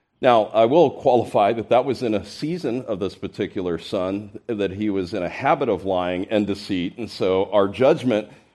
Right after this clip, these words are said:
was maybe swayed by these past behaviors, but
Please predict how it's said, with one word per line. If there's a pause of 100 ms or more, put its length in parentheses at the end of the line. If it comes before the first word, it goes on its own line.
was
maybe
swayed
by (680)
these
past
behaviors,
but